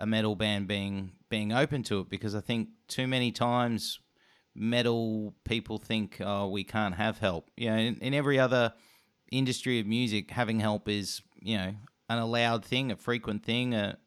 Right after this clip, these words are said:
you know, an open thing. But in metal, it's kind of like,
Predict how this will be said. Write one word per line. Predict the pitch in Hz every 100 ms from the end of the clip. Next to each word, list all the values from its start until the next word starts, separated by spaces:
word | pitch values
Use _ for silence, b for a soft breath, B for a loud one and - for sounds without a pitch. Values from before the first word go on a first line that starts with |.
| _
you | 113
know, | 101 101 110 _ _ _ 107
an | 113
open | 131 160 107
thing. | 92 92 87 - - - _ -
But | 120
in | 127
metal, | 143 156 123 113
it's | 110 -
kind | - 110 107
of |
like, | 104 104